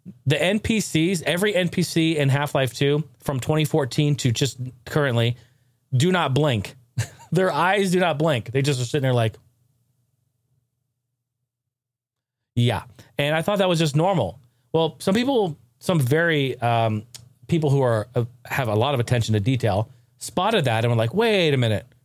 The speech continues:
These people aren't blinking. This is weird." Some people even went back to their Xbox three sixty orange box,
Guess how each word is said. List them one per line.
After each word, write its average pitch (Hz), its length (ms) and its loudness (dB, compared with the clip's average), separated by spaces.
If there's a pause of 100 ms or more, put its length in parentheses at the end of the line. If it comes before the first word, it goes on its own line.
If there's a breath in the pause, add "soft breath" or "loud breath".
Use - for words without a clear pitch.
(920)
These 175 120 -2
people 240 200 2
aren't 202 160 0
blinking. 143 480 0
This 156 140 2
is 175 100 2
weird." 170 380 0 (400 soft breath)
Some - 160 -2
people 165 240 2
even 147 160 2
went 139 160 0
back 135 220 -2
to - 80 -2
their 127 180 2
Xbox 127 460 -4
three 131 140 0
sixty 123 380 -2
orange 143 400 0
box, 110 520 -2